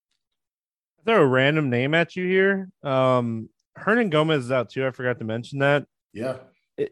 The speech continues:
Speaker 1: is this a spot where, like, Jackson Hayes plays twenty-five minutes?
Speaker 2: It probably is, especially with Hernan Gomez out.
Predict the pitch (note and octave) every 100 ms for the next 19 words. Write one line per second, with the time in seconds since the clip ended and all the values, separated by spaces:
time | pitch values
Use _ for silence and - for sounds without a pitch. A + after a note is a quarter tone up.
0 | - D3 B2+ G3 C4 A#3+ - F3 D#3+ F#3+
1 | F3+ D3+ D3 C#3+ C3+ B2+ - _ _ _
2 | _ _ _ _ _ _ _ A#2+ A#2 C3+
3 | D#3+ - E3+ C#3+ C3+ D3+ - E3+ D#3+ -
4 | F3 F3 F3+ F3 F#3 F#3+ F#3 - - _
5 | _ _ - _ _ _ _ _ _ _
6 | _ _ - A#2 - B2+ C#3 D#3+ G3 F#3
7 | D3 A#2+ - - _ _ _ _ _ -
8 | - D3 D3 E3 D#3+ E3+ E3 D3+ E3+ D#3+
9 | B2+ A2+ A2+ C3+ D3